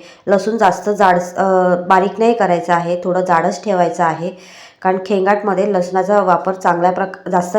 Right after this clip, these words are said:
केल्याने खूप छान लागतं. तर आता हा लसूण मी चेचून घेतलेला आहे. त्यासाठी दोन कोकम, थोडीशी कोथिंबीर, एक मिरची आणि, अ,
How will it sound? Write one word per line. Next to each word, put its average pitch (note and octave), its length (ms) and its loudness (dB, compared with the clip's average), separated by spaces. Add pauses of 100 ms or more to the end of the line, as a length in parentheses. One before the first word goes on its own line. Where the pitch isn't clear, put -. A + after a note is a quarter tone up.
केल्याने F3+ 380 0
खूप B3 240 -6
छान F3+ 200 -2
लागतं. E3 360 -6 (540)
तर F3 40 0
आता F3+ 160 0
हा F#3+ 240 2
लसूण F#3+ 360 0
मी G#3+ 140 0
चेचून F#3+ 400 -2
घेतलेला F#3+ 400 0
आहे. F3 380 0
त्यासाठी F#3+ 340 0
दोन G3 220 -4
कोकम, F#3+ 600 0 (300)
थोडीशी F#3+ 280 -2
कोथिंबीर, G3 540 -2
एक F#3+ 300 -2
मिरची F#3+ 360 -4
आणि, F#3 360 0
अ, F3+ 280 4